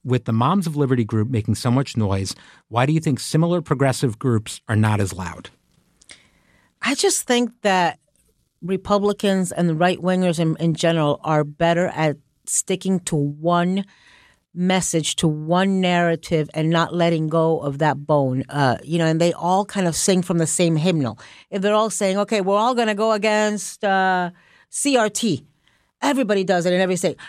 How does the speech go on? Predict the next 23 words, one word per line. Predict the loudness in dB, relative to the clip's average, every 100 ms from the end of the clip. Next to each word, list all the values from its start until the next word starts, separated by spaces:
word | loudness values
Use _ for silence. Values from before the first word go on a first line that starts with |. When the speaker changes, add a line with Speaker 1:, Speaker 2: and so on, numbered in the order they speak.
| -10
Speaker 2:
"We're | -2 0
all | 2 0
gonna | 0 0
go | 0 0 2
against, | 2 0 0 2 2 2 0 -2 -4 -6 -6
uh, | -2 2 2 2 0 -4 -14 -18 -18 -18 -18 -14 -6 -6 -6 -8 2
uh, | 4 4 -2 -8 -8 -8 -4
gender | 0 0 0
surgery | 0 0 0 0 0 -2
for | -2 -2 0
teens." | 0 0 -2 -2
Everybody | 0 0 0 0 2 2 -2
sticks | -6 0 2 2 -4
to | 0
that | 0 0
message. | 0 0 -2 -4 -8 -16 -12 -2
"We're | 0
all | 2 0
gonna | 0 0
talk | 0 0
about | 0 0 0 -2
Hunter | -4 -2 0
Biden." | 0 0 -2